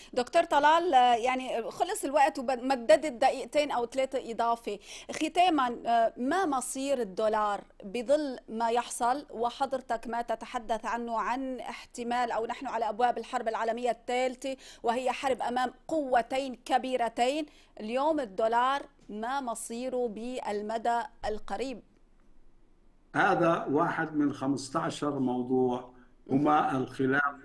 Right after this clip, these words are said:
Speaker 2: وكل واحد من الخمستاشر موضوع هم، هو سبب لمعركة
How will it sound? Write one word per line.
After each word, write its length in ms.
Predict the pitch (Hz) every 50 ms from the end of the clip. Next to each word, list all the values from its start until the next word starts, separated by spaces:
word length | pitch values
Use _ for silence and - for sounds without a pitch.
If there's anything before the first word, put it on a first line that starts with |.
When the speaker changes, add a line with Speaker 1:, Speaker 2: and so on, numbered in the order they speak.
| - - - 120
Speaker 2:
وكل 580 | 123 127 135 - - - - 196 226 202 180
واحد 400 | 175 190 196 170 151 151 143 139
من 160 | 147 151 151
الخمستاشر 800 | 143 135 - - 131 131 131 110 - - 147 151 147 - 156 143 131
موضوع 580 | 123 135 127 123 127 135 139 139 135 135 - - - - - - - - - - - - -
هم، 300 | 165 170 170 165 - - 147
هو 220 | 143 160 160 147
سبب 500 | 135 - 185 190 - 190 185 180 160 -
لمعركة 880 | 156 151 147 147 151 170 165 160 160 151 143 - 156 147 143 139 131